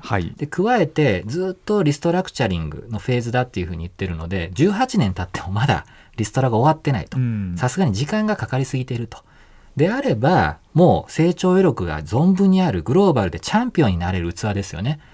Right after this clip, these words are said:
Speaker 2: もうこんな素晴らしいアセットを持ってらっしゃるんであれば、コンビニエンス事業にフォーカスをした方がいいと思うんだけども、
Speaker 1: うんうん。
Speaker 2: どう経営陣としてはお考えなんですかというような問いを、まあ、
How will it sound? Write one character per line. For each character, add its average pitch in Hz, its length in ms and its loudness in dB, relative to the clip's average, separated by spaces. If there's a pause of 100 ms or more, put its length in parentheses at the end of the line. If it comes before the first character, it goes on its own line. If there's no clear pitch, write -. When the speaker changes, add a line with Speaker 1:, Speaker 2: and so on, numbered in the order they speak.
(380)
Speaker 2:
も 131 100 -2
う - 40 -14
こ - 180 0
ん 233 80 0
な 233 100 0
素 - 160 -4
晴 226 120 2
ら 226 80 2
し 208 200 0
い 135 40 4
ア 139 80 4
セ 156 140 2
ッ - 40 4
ト - 140 -4
を 85 40 -2
持 87 100 -2
っ 90 60 -8
て 113 120 -4
ら 123 80 0
っ - 20 -4
し - 120 -4
ゃ 151 60 0
る 160 80 0
ん 113 60 0
で 92 60 -2
あ 90 60 -6
れ 82 100 -8
ば、 98 280 -2 (440)
コ 113 180 0
ン 120 60 2
ビ 135 120 4
ニ 151 100 6
エ 165 40 2
ン 160 40 0
ス - 140 -6
事 220 120 -2
業 202 140 2
に 92 60 0
フ 285 240 0
ォ - 20 6
ー - 20 4
カ 117 160 0
ス - 140 -8
を 85 40 -4
し - 100 -8
た 131 100 0
方 85 240 -4
が 95 260 -2 (460)
い 240 140 2
い - 40 -4
と 110 140 0
思 117 160 2
う 104 40 2
ん 95 40 0
だ 87 120 -4
け 85 80 -10
ど 85 120 -8
も、 101 120 2
Speaker 1:
う - 40 6
ん - 20 4
う 110 40 2
ん。 90 500 -4
Speaker 2:
ど 240 220 6
う - 60 -4
経 151 220 2
営 143 40 4
陣 101 180 -2
と 90 100 -6
し - 80 -8
て 139 80 -2
は 107 60 0
お 95 60 -2
考 110 100 -4 (200)
え 123 60 2
な 131 140 4
ん 92 60 2
で 78 100 -4
す - 100 -12
か 117 120 -2
と - 160 -10 (760)
い 233 60 0
う 262 160 0
よ 269 120 4
う 196 40 6
な 101 100 4
問 147 360 4
い 175 60 6
を、 98 380 2
ま 95 260 2
あ、 - 160 -12